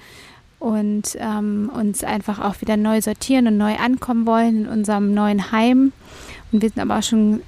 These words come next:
total gespannt darauf, oder ihr könnt darauf gespannt sein, was wir euch alles zeigen wollen,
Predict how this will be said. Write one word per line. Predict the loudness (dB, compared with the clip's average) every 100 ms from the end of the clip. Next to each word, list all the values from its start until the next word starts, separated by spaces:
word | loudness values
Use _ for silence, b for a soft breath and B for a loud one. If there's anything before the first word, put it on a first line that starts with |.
| -16 -20 -8
total | -8 -4 -2 0 0
gespannt | -4 -2 -2 0 0
darauf, | 0 0 -2
oder | -6
ihr | -4 -4
könnt | -2 -4 -4
darauf | -6 -6
gespannt | -6 -6 -4 -2
sein, | -2 0 0 -2 -6 -8
was | -4 -4 -4
wir | -6
euch | -4 -4
alles | -4 -6 -4
zeigen | -2 0 2
wollen, | 2 4 2 0